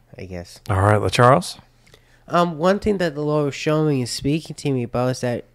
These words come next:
Speaker 1: as we look at what Paul is doing here, was that when he went to go talk to him, like Mara was saying in previous podcasts, he had a different approach than what he had for previous places. <clears throat> And what I found,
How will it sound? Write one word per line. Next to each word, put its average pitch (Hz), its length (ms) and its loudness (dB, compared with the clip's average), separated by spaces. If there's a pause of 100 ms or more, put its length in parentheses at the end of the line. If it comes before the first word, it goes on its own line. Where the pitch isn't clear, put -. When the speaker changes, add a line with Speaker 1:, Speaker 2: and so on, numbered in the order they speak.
(100)
Speaker 1:
as 156 260 0
we 170 120 2
look 156 260 0
at 147 140 0
what 131 220 -2
Paul 143 260 2
is - 140 -8
doing 156 320 -4
here, 120 400 -10 (640)
was 147 320 -6
that 135 340 -2 (240)
when 175 260 -2
he 185 160 -6
went 160 280 -2
to 156 100 -8
go 143 200 -4
talk 156 360 -6
to - 80 -8
him, 135 120 -4
like 123 200 -8
Mara 135 220 -4
was 127 160 -8
saying 127 240 -8
in 117 280 -10
previous 135 640 -8 (640)
podcasts, 156 640 -2
he 165 420 -4
had 151 280 -4
a 135 60 -8
different 147 400 -6
approach 143 420 -8
than 139 100 -8
what 120 120 -10
he 123 120 -10
had 127 240 -8
for 123 120 -10
previous 123 600 -10
places. 156 680 -8 (160)
<clears throat> - 240 -2 (1300)
And 170 240 2
what 165 160 2
I 185 180 2
found, 170 420 0